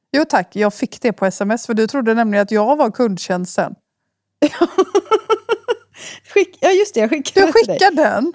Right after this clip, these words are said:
Speaker 1: och sen så frå-, <laughs> skickade du massa skärmdumpar och frågade hur dags du är framme. Jag bara, "Men är du seriös?" <laughs>
Speaker 2: Jag fick väl panik. Men alltså,
Speaker 1: <laughs> "Hur
Speaker 2: jag,
Speaker 1: dags är jag
Speaker 2: jag köp-
Speaker 1: framme?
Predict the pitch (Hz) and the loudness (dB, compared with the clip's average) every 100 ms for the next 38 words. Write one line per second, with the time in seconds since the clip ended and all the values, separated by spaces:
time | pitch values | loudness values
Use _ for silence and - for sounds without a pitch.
0 | _ - 339 277 220 214 - 349 440 - | _ -2 0 0 0 -2 0 2 2 0
1 | - 466 - - 233 247 240 240 - 330 | 2 2 2 -2 0 2 2 2 4 4
2 | 285 208 196 196 196 226 226 302 285 220 | 4 0 0 0 2 2 2 2 2 4
3 | 202 233 214 208 180 - 214 214 - 247 | 2 2 2 0 -2 -6 -4 -2 2 2
4 | 202 185 339 339 339 339 339 _ _ _ | 2 2 2 2 0 0 -2 _ _ _
5 | _ _ _ _ _ - 320 339 440 294 | _ _ _ _ _ -2 2 2 2 2
6 | 277 208 233 427 190 - - - _ _ | 4 4 6 4 2 -4 -14 -20 _ _
7 | _ _ - - 359 - 415 - _ _ | _ _ -20 -8 -6 -6 -8 -12 _ _
8 | - - - - 285 254 254 247 220 262 | -18 -4 -4 2 2 2 0 -2 0 2
9 | 254 285 - - - - 214 294 285 294 | 2 0 -6 -18 -16 -10 0 2 2 -2
10 | 311 - 339 - - - - - - 381 | -4 -2 -2 -2 -6 -6 -6 -10 2 4
11 | 415 403 392 285 294 320 311 269 254 | 6 6 4 4 4 4 4 4 2